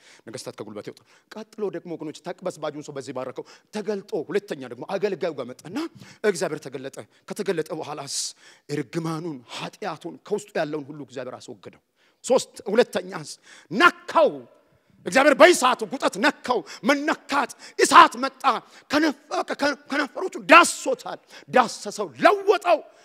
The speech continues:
ቀጥሎስ ላከው። በኢየሱስ ስም እግዚአብሔር ተገልጦ የማንም እግር ቆሞ መቅረት አይችልም።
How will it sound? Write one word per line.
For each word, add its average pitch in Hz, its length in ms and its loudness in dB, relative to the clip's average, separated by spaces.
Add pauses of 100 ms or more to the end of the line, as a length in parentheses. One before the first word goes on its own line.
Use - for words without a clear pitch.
(180)
ቀጥሎስ 311 480 -4 (140)
ላከው። 381 580 8 (2000)
በኢየሱስ 135 540 -6
ስም 117 220 -16
እግዚአብሔር 202 480 -6
ተገልጦ 180 460 -10
የማንም 180 520 -10
እግር 190 300 -4
ቆሞ 143 240 -8
መቅረት 123 320 -12
አይችልም። - 300 -20